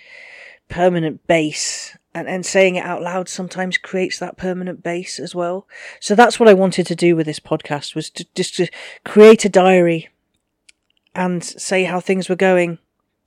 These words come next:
good or bad, how we were working towards our goals. I've been working on my book, and as you know, I, I, I don't want to fall into this pattern of this time of year I'm sitting writing, but maybe that's how it will work, because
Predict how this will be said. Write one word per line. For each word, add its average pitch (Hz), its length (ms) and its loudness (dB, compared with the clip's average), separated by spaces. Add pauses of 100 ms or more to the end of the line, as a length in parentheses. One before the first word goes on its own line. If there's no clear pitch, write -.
(140)
good 190 160 2
or 175 100 0
bad, 170 440 -2 (580)
how 202 240 2
we 190 100 4
were 180 80 4
working 175 380 -2
towards 170 340 -6
our 170 80 -4
goals. 160 680 -6 (380)
I've 190 140 0
been 190 120 2
working 196 300 2
on 175 80 -2
my 175 140 -4
book, 180 360 0 (300)
and 170 500 -4 (200)
as 175 180 -4
you 185 80 -4
know, 175 220 0 (880)
I, 180 140 -4 (100)
I, 190 280 0 (100)
I 208 60 0
don't 240 160 6
want 254 180 6
to 247 80 0
fall 226 260 6
into 208 220 6
this 190 140 0
pattern 185 520 -2
of 165 440 -4
this 185 280 -2
time 185 220 0
of 170 100 -4
year 175 180 2
I'm 165 100 -2
sitting 170 340 -10
writing, 185 340 -2
but 151 120 0
maybe 214 200 -2
that's 247 200 2
how 208 160 4
it 180 120 2
will 175 180 -4
work, 147 440 -8
because 165 480 -4